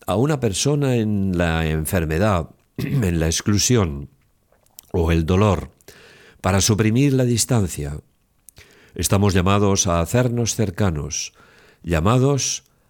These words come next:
a hacernos presentes, a ponernos a su disposición. El otro debe percibir, "Estoy aquí,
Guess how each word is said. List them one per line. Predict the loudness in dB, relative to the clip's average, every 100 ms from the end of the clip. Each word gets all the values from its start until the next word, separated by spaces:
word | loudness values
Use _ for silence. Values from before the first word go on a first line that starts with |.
| _
a | -2 0 0 -2 -6
hacernos | -6 -2 0 0 0 -2 -2
presentes, | -2 0 2 0 -2 -8 -6 -8 -10 _ -20 -20 _ _ _
a | -8 -2
ponernos | 2 2 2 0 0
a | 0
su | 0 -2
disposición. | -2 -2 -4 -4 -2 -2 -2 -6 -12 _ _ _ _ _ _ _ _ _ _ _ _ -6
El | 0 2
otro | 2 0 0 -2 -6 _ _ _ _
debe | -2 0 2 2 2
percibir, | 0 0 0 0 2 0 -2 -10 -20 _ _ _ -20 _ _ -6
"Estoy | -4 0 2
aquí, | 2 0 0 -2